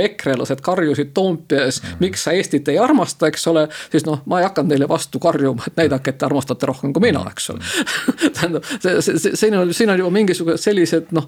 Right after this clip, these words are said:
Speaker 1: identiteedi ärakasutamised viisil, et ta muutub selliseks, noh, teatud selles mõttes nagu, öö, omade kaitsmise ja teiste peksmise vahendiks, sõltumata sellest, kes see teine on. Kui me räägime aga identiteedist nüüd sotsiaalteaduslikus mõttes, eks ole, siis me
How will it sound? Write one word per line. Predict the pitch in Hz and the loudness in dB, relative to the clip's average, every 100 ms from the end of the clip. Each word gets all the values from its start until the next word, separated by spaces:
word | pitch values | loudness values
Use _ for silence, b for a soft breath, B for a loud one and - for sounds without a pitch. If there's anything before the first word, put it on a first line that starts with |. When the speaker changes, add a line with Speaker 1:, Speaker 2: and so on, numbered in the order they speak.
| B - | B 0
Speaker 1:
identiteedi | 165 156 160 - 226 220 180 | 2 2 -2 2 4 4 2
ärakasutamised | 170 214 156 - 196 156 - - 131 135 135 131 | 2 0 -2 -2 0 -2 0 0 2 2 -2 0
viisil, | 208 220 156 139 | 2 4 4 2
et | 131 | 0
ta | - | 0
muutub | 156 170 - - | 0 0 -2 -2
selliseks, | 147 147 139 135 - B B | 0 0 0 -4 -8 B B
noh, | 143 135 | -6 -4
teatud | 139 139 135 - | -2 -2 -4 -2
selles | 185 170 | 0 2
mõttes | 143 135 - - | 0 -4 -4 -2
nagu, | 139 139 B B - | -2 -2 B B -8
öö, | - - - - | -6 -6 -4 0
omade | 175 151 135 | 0 0 0
kaitsmise | 175 185 - 139 135 | 0 -2 0 2 2
ja | |
teiste | 135 170 - | 2 0 0
peksmise | - 220 - 139 165 | 0 -2 -2 -2 -2
vahendiks, | 233 208 156 143 - - - | 0 0 -2 -4 -6 -8 -8
sõltumata | 139 185 180 147 143 | -2 -2 -2 -6 -2
sellest, | 190 131 - | -2 -2 -4
kes | 131 | -4
see | 147 | -2
teine | - 131 131 | -2 0 -2
on. | - - B B B B B - 127 | -4 -14 B B B B B -2 2
Kui | 151 | 2
me | 165 | 2
räägime | 202 175 151 | 2 2 2
aga | 147 | 2
identiteedist | 156 156 135 156 214 196 151 | 2 0 0 0 2 2 0
nüüd | 147 | -2
sotsiaalteaduslikus | - 143 254 185 165 139 143 - 262 | -4 -2 0 0 2 0 -2 0 2
mõttes, | 247 - - | 2 -2 -16
eks | - - | -14 -8
ole, | - 131 | -6 -4
siis | 139 - | -4 -2
me | 170 165 | 0 0